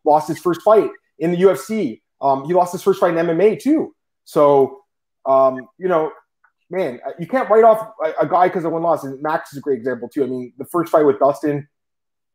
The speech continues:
on the, on the Diaz Condit card, remember that fight, man? He, Dustin choked him out, the inverted triangle, I think it was. Um, Max was about twenty years old, I think, four fights in his M M A career.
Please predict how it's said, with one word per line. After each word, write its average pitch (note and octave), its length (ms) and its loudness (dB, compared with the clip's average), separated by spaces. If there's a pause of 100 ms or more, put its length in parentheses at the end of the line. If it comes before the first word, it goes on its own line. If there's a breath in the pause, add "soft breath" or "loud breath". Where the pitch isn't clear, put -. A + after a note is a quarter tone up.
(140)
on C#3+ 120 -2
the, - 160 -4 (100)
on C#3+ 140 0
the C#3+ 100 4
Diaz E3 460 4
Condit E3+ 320 2
card, C3 220 2
remember G3 180 0
that C3 180 2
fight, A#2 200 -4
man? B2+ 180 -8
He, C3+ 200 -6 (140)
Dustin D3 280 -2
choked E3+ 260 -2
him F3+ 60 6
out, F#3+ 120 4
the D3 100 2
inverted D3+ 360 0
triangle, E3+ 360 0
I A2+ 60 0
think B2+ 200 -10
it A#2+ 80 -4
was. A2 400 -14 (220)
Um, A#2 200 -6
Max C#3+ 260 0
was D#3 120 -2
about C#3 240 -2
twenty D#3 260 -2
years F#3+ 200 4
old, G3+ 180 4
I G#3 60 6
think, G#3+ 220 0
four F3 220 0
fights F#3 240 0
in F#3 60 -2
his F3 120 0
M F3+ 180 0
M - 0 -
A F#3 100 2
career. G3+ 320 4